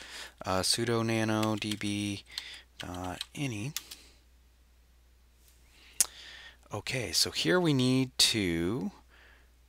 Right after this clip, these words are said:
go through and update all of this. And our host is going to be localhost unless,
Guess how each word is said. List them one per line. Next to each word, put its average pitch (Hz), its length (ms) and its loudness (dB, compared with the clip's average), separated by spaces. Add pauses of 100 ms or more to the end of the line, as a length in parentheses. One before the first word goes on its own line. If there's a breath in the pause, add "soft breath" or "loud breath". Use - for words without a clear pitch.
(1700)
go 120 220 6
through 113 720 0
and 95 580 -2 (340)
update - 640 -6 (120)
all - 280 -12
of - 220 -16
this. - 640 0 (1900 loud breath)
And 101 640 0 (320)
our 98 280 0
host - 960 4 (1400 loud breath)
is 113 160 4
going 120 340 4
to - 120 -2
be 110 220 0
localhost 113 920 4
unless, 104 680 6